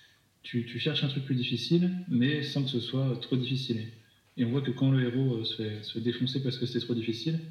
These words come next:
il va réapprendre deux, trois trucs, <laughs> il va revenir face au, face au truc difficile.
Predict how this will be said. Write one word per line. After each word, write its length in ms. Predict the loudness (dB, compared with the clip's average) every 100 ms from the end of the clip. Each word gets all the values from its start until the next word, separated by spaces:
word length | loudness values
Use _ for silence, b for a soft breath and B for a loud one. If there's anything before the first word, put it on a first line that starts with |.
| B -4
il 100 | 0
va 100 | 2
réapprendre 400 | 2 0 2 2
deux, 80 | 2
trois 160 | -2 -2
trucs, 300 | -2 2 2
<laughs> 60 | 4
il 120 | 2
va 100 | 0
revenir 340 | 0 0 0 0 -4 B B -6
face 220 | -4 -2
au, 100 | -2
face 140 | -2 -6
au 40 |
truc 160 | -4 -4
difficile. 360 | -2 -6 -8